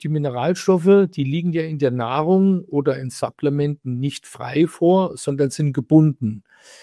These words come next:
Zum Beispiel an organische Säure oder anorganische Verbindungen. Und diese Verbindung oder diese Bindung bestimmt, wie gut wir sie über den Darm aufnehmen können,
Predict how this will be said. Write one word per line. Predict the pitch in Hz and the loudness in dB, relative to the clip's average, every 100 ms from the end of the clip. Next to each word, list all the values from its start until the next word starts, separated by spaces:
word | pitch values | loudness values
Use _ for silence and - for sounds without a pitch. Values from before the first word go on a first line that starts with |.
| - _ _ | -20 _ _
Zum | - 175 175 | 2 4 4
Beispiel | 139 131 131 - 123 - - | 2 2 0 -2 -10 -10 -8
an | 151 151 156 | -2 0 0
organische | - 151 139 123 131 131 117 | -2 -2 2 0 0 -2 -4
Säure | 110 123 127 156 165 185 - | -6 -2 2 4 6 4 2
oder | - 147 147 170 175 _ - | -2 0 2 0 -4 _ -6
anorganische | 180 180 139 123 127 123 120 117 113 | -2 -2 -2 -2 -2 -2 -4 -4 -4
Verbindungen. | 120 113 117 110 107 110 107 - _ _ - | -4 -2 -4 -4 -6 -8 -12 -18 _ _ -4
Und | 139 123 | -4 -2
diese | 202 214 220 202 - | 0 2 4 2 0
Verbindung | _ - 135 120 208 262 240 143 190 165 | _ -6 -4 -2 -2 -2 2 2 2 -2
oder | 131 127 | -2 -2
diese | 147 170 147 | -2 -4 -4
Bindung | - 202 180 156 143 | -4 -4 -2 -2 -4
bestimmt, | 131 - 156 220 226 - - _ - | -8 0 0 0 -4 -14 -20 _ -8
wie | 127 127 | -8 -6
gut | - 196 247 247 151 | -2 2 2 2 2
wir | 170 | 2
sie | 160 180 160 | 2 -2 -2
über | 127 160 143 123 | -2 0 4 4
den | 117 | 2
Darm | 110 117 - | 0 -2 -4
aufnehmen | - 139 139 156 165 180 180 | 2 2 2 0 0 0 -2
können, | 180 185 247 | -2 -2 -2